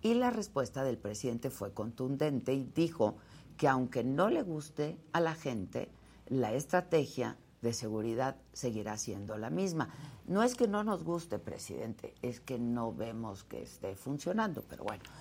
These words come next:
Aseguró que los militares se desempeñan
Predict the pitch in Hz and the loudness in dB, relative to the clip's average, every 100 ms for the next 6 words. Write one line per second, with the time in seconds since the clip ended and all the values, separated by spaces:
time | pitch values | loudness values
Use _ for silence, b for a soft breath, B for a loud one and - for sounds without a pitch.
0 | B B - 160 - 226 240 190 175 - | B B 4 4 8 10 12 10 8 6
1 | 147 131 131 175 180 175 143 123 131 - | 2 2 2 2 2 4 4 4 0 0
2 | 120 147 - 131 127 117 107 107 104 | 2 2 2 0 0 -2 -2 -2 -4